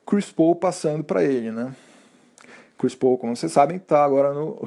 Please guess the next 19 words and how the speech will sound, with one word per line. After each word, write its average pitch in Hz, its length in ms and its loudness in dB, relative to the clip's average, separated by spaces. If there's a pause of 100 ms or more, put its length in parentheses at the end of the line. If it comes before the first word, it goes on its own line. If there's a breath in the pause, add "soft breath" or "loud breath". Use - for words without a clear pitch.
Houston 151 260 -2
Rockets. - 680 -4 (840 loud breath)
E 135 1080 -4 (540)
isso 196 220 0
vai 214 100 6
ser 208 160 -6
uma, 202 340 -2
um 190 220 -2
ponto 185 560 -4 (160)
interessante, 175 720 -2
né, 135 140 0
pra 135 120 -4
gente 131 220 -8
ver 127 220 0
como 127 180 -6
é 127 80 -2
que - 80 -10
vai 135 140 -2
ser 123 560 -2